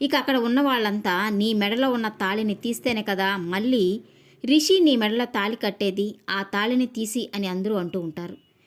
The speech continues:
ఇక మిథున అయితే, "ఎట్టి పరిస్థితుల్లోనూ నేను నా మెడలో ఉన్న తాళిని తీయను" అని ఖచ్చితంగా అందరితో చెప్తూ ఉంటుంది.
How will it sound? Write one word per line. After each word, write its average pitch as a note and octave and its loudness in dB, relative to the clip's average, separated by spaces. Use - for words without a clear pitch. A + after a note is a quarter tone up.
ఇక C4+ 2
మిథున A#3 2
అయితే, A3+ 0
"ఎట్టి C4+ 0
పరిస్థితుల్లోనూ B3+ 0
నేను G#3 0
నా G3 0
మెడలో G#3 0
ఉన్న A3 -2
తాళిని G#3+ -2
తీయను" A3 -4
అని G#3 -2
ఖచ్చితంగా G#3+ -4
అందరితో G#3 -2
చెప్తూ F#3+ -6
ఉంటుంది. E3+ -8